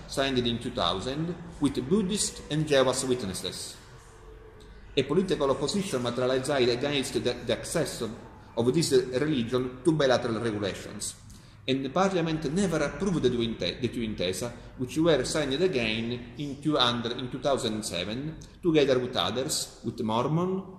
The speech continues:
Hindus, the Ecumenical Patriarchate of Constantinople, and the Apostolic Church.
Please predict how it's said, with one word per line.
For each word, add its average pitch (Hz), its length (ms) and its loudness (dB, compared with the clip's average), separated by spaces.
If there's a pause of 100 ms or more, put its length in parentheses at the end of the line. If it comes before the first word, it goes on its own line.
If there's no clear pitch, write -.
(100)
Hindus, 120 640 0 (260)
the 123 140 6
Ecumenical 131 460 0
Patriarchate 117 580 -4
of 104 80 -8
Constantinople, 101 1040 -6
and 135 120 -4
the 147 80 2
Apostolic 104 520 -4
Church. - 480 -6